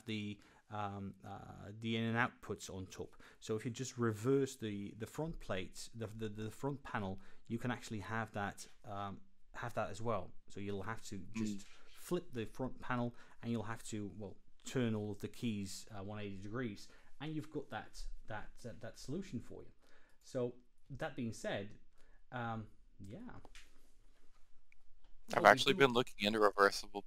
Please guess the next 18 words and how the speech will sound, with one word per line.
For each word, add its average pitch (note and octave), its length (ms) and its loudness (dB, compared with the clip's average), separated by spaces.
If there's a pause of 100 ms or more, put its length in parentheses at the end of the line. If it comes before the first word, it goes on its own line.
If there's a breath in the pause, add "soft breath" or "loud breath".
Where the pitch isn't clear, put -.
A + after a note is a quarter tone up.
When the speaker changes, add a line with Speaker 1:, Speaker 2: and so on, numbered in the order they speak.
(160)
Speaker 2:
uh, F#2+ 220 12
faceplates - 640 6
since A#2 180 0
someone A2+ 280 8
mentioned G2+ 340 2
it G#2 120 6
to A#2 180 6
me. B2+ 260 2 (720)
Speaker 1:
Yeah. A#2+ 140 2
Speaker 2:
Uh, G2 400 12 (960)
but, A#2+ 220 12 (760)
but A#2 160 12
I A#2 60 12
really A#2+ 360 12
like B2 260 12
the - 60 -14
concept - 640 8
of - 120 -4